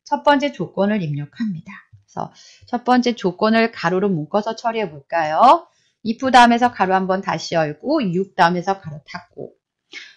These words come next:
유월과 칠월, 음, 보통은 and 조건으로 곱하기를 많이 사용했는데요. 지금은 오알 조건, 육 또는 칠이니까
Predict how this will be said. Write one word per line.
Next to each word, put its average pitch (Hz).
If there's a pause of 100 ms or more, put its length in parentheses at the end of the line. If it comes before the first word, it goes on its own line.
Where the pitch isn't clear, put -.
(140)
유월과 240
칠월, 247 (300)
음, 208
보통은 277
and 233
조건으로 240
곱하기를 220
많이 170
사용했는데요. 180 (260)
지금은 240
오알 233
조건, 190
육 247
또는 247
칠이니까 226